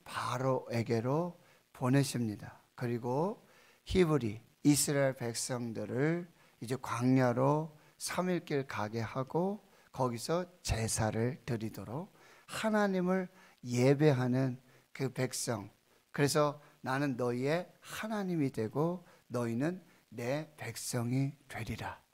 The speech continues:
라고 하는 메시지를 주시죠. 그런데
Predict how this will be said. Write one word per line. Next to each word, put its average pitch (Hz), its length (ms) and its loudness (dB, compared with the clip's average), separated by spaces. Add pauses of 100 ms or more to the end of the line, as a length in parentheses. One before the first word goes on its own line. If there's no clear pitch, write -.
(320)
라고 143 280 2
하는 123 460 -2 (300)
메시지를 123 640 0
주시죠. - 540 -10 (760)
그런데 156 720 2